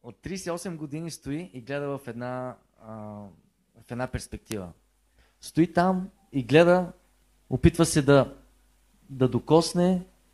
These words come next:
да, да стигне там до изцелението, но казва текста, че колкото пъти се е опитвал, се някой е влизал преди него. Представете си този човек, каква перспектива за живота има.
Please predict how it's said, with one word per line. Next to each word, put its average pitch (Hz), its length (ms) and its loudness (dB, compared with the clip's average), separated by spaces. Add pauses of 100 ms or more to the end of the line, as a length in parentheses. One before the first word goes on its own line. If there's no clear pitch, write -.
да, 127 440 4 (360)
да 123 200 -4
стигне 170 340 4
там 170 220 4
до 156 80 4
изцелението, 156 800 2 (760)
но 127 140 4
казва 165 300 8
текста, 175 340 2
че - 340 -2
колкото - 440 4
пъти 180 160 4
се - 80 2
е 170 40 6
опитвал, 160 240 0
се 151 160 -2
някой 156 260 2
е - 20 0
влизал 143 360 0
преди 117 220 0
него. 98 280 -2 (580)
Представете 220 320 8
си - 200 0
този 175 260 6
човек, 123 400 4
каква 147 260 2
перспектива 123 520 0
за 104 100 0
живота 95 380 -2
има. 78 200 -8